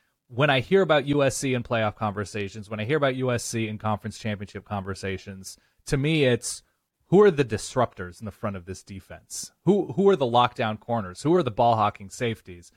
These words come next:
Because it's great to have these excellent receivers, but I worry a little bit that we're looking at twenty fourteen T C U Baylor and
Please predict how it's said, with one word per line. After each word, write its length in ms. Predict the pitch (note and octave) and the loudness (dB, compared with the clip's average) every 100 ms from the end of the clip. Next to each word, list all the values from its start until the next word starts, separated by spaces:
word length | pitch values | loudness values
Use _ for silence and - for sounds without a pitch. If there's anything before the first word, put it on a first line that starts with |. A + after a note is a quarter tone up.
| _ _ | _ _
Because 260 | B2 C#3 B2+ | 0 2 2
it's 140 | - | -2
great 320 | - A3 G3 | 2 2 2
to 100 | - | -2
have 280 | C3 C3+ A2+ | 0 0 0
these 260 | B2+ A2 - _ | -6 -6 -10 _
excellent 440 | B2+ - C3+ A2+ | -8 -6 -8 -8
receivers, 640 | G2+ G2+ - G#3+ G2+ F#2+ - _ _ _ - | -8 -6 -2 0 0 -6 -10 _ _ _ 0
but 100 | C#3+ | 2
I 100 | C#3 | 4
worry 300 | C3+ E3 D#3 | 4 4 4
a 60 | |
little 260 | C3+ D3+ D3 | 2 2 2
bit 180 | B2+ - | 2 0
that 120 | A2+ | -2
we're 100 | A#2 | -2
looking 380 | A2+ A2+ A#2+ G#2+ | -2 -4 -4 -4
at 320 | G2+ G2 - | -4 -6 -14
twenty 280 | - B2 A2+ | -8 -4 -4
fourteen 500 | - A#2+ G#2 B2 A2 | -4 -4 -4 -8 -10
T 200 | - B2 | -6 -6
C 180 | - A2+ | -6 -8
U 300 | G#2 G#2 G2+ | -8 -10 -8
Baylor 440 | A2 G#2 G#2 G2 F#2+ | -6 -6 -4 -6 -8
and 240 | F#2 F#2 | -12 -20